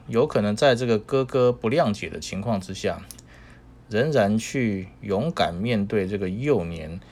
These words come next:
时发生的这个事件，也去面对他呢，在幼年的时候呢，曾经有过想要让哥哥死掉这个不好的念头，勇敢的去面对他们，然后呢，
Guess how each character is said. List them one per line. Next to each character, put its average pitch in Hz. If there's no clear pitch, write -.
时 92
发 107
生 104
的 90
这 90
个 85
事 82
件， 85
也 98
去 147
面 147
对 117
他 104
呢， 98
在 131
幼 123
年 87
的 90
时 -
候 101
呢， 85
曾 95
经 120
有 80
过 101
想 95
要 104
让 120
哥 113
哥 113
死 -
掉 107
这 104
个 98
不 -
好 73
的 76
念 101
头， -
勇 131
敢 104
的 87
去 113
面 113
对 92
他 80
们， -
然 101
后 113
呢， 90